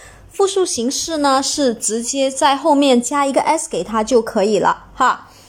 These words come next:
好，我们再来默写一下啊，确定马上秒记这个单词，一次性解决它，我们以后就不会再重复记忆了哈。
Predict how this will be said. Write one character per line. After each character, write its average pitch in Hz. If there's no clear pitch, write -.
好， -
我 214
们 226
再 302
来 226
默 359
写 196
一 175
下 226
啊， -
确 -
定 320
马 214
上 269
秒 220
记 -
这 -
个 240
单 254
词， 196
一 214
次 311
性 277
解 -
决 180
它， 233
我 185
们 202
以 202
后 247
就 254
不 190
会 269
再 262
重 226
复 311
记 311
忆 277
了 208
哈。 226